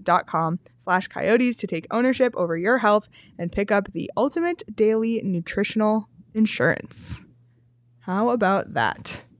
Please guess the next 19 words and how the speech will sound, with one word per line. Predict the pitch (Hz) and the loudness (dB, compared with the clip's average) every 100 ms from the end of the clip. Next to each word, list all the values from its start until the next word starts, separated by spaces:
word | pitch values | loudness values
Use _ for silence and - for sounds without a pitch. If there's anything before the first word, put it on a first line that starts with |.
| _ _ _ _ _ _ | _ _ _ _ _ _
All | 202 214 | -4 0
right. | 196 185 - _ _ _ _ _ | 2 0 -4 _ _ _ _ _
Well, | 202 226 214 208 - _ _ _ - | -4 0 2 0 -4 _ _ _ 0
tomorrow's | 226 247 320 403 | 2 4 2 2
audio | 190 196 233 | 2 2 2
episode | 233 226 254 269 254 | 2 2 0 0 0
is | 247 208 | 0 -2
going | 208 220 | 0 2
to | |
be | 220 214 | 2 0
dedicated | 196 190 208 226 214 208 202 - | 0 2 2 2 2 2 0 -4
fully | - 190 190 208 220 233 220 _ _ | -6 0 2 2 2 0 -2 _ _
to, | - 202 190 180 - _ _ _ _ _ | -6 -2 0 0 -4 _ _ _ _ _
we'll, | - 220 220 | -2 -2 -2
we'll | 190 233 233 | 0 0 2
continue | 262 269 349 339 | 0 2 2 2
to | 294 | 2
talk | 233 262 240 | 2 0 2
about | 226 214 208 | 2 2 0